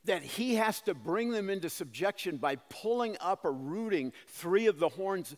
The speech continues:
of those ten horns. And the rest of them fall in line, and they have one purpose, to give their power to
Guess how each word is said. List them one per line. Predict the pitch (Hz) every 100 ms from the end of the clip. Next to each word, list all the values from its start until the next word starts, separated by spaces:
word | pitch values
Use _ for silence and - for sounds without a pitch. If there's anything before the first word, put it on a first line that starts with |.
| - _ _
of | 160 143
those | 143 160 -
ten | - 185 165
horns. | 135 180 160 98 - - - - -
And | 180 180
the | 160
rest | 190 247 - 226
of | 170
them | 175
fall | - 208 214 196
in | 165
line, | 185 170 147
and | 151 147
they |
have | 156 143
one | 170 214
purpose, | 190 196 156 -
to | 147
give | 117 120 185 196 156 - - _ - 123
their | 160 139
power | - 160 185 175 123 107 - _ -
to | - 202 214 196